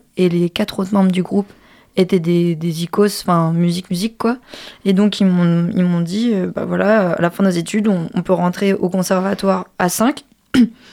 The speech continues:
Euh, mais c'est un accompagnement de groupe, donc si on rentre, c'est avec, avec toi. » Et donc, bah, moi, j'ai été assez surprise et finalement émue. Et donc, c'est comme ça que j'ai eu ma première formation musicale,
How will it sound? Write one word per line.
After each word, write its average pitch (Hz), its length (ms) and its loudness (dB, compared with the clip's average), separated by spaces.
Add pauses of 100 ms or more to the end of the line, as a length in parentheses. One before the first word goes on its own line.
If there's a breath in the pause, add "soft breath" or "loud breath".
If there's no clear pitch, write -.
(880 loud breath)
Euh, 170 560 2
mais 175 280 2
c'est 165 160 -4
un 175 100 2
accompagnement 185 500 2
de 175 160 2
groupe, 233 280 0
donc 180 200 0
si - 100 -6
on 185 80 0
rentre, 220 220 0
c'est - 120 -2
avec, 185 260 -4
avec 180 220 0
toi. » 214 200 -2 (1300 loud breath)
Et 196 80 4
donc, 196 260 4
bah, 175 220 4
moi, 175 280 4
j'ai 175 220 0
été 180 320 0
assez 180 220 -2
surprise 208 420 2
et 185 200 4
finalement 185 440 2
émue. 190 360 4
Et 190 120 4
donc, 175 200 -2
c'est 180 120 -4
comme 180 160 -2
ça 202 140 -2
que 185 220 0 (360 loud breath)
j'ai 180 400 4
eu 180 60 4
ma 180 180 2
première 196 380 0
formation 185 400 2
musicale, 180 600 2